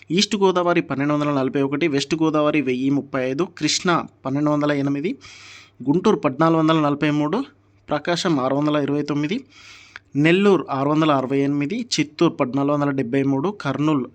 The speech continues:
రెండు వేల ఆరు వందల నలభై ఐదు పోస్టులు, వైఎస్ఆర్ కడప ఏడు వందల ఐదు, అనంతపురము ఎనిమిది వందల ఏడు, టోటల్గా పదమూడు వేల ఒక వంద తొంభై రెండు, ఆ, పోస్ట్స్ అయితే సు-, స్కూల్ ఎడ్యుకేషన్ డిపార్ట్‌మెంట్ కింద అయితే ఉన్నాయి. And ట్రైబల్ వెల్ఫేర్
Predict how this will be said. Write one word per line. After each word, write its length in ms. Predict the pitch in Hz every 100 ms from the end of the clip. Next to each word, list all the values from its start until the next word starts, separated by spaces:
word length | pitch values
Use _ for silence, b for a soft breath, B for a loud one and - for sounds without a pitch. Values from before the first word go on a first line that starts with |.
| 123
రెండు 220 | 127 139
వేల 200 | 160 160
ఆరు 240 | 151 127 143
వందల 200 | 143 143
నలభై 420 | 135 120 123 131
ఐదు 100 | 131
పోస్టులు, 480 | 135 135 - 202 277 B B B B B B _ _ _ _ 143
వైఎస్ఆర్ 460 | 135 185 196 208 180
కడప 260 | 165 165
ఏడు 260 | 170 139 147
వందల 220 | 151 151
ఐదు, 360 | 147 143 156 196
అనంతపురము 720 | 143 151 160 160 151 156 127
ఎనిమిది 280 | 127 127 139
వందల 200 | 139 135
ఏడు, 440 | 127 127 127 147 - - 156
టోటల్గా 680 | 165 175 180 165 175 131 - -
పదమూడు 400 | 135 165 180 160
వేల 200 | 156 156
ఒక 240 | 131 123
వంద 200 | 139 139
తొంభై 460 | 143 143 131 131 135
రెండు, 440 | 135 139 139 120 117 b b b b 127
ఆ, 120 | 123
పోస్ట్స్ 540 | - - 151 151 -
అయితే 180 | 151 156
సు-, 280 | 156 151 147 139
స్కూల్ 340 | - 175 165
ఎడ్యుకేషన్ 460 | 135 143 151 156 135
డిపార్ట్‌మెంట్ 460 | 135 135 135 127
కింద 200 | - 127
అయితే 220 | 123 120
ఉన్నాయి. 420 | 127 127 127 190 277 - - - - - - - - - - - - - - B B B - 156
And 100 | 165
ట్రైబల్ 580 | - - 156 185 220 208
వెల్ఫేర్ 460 | 180 180 196 165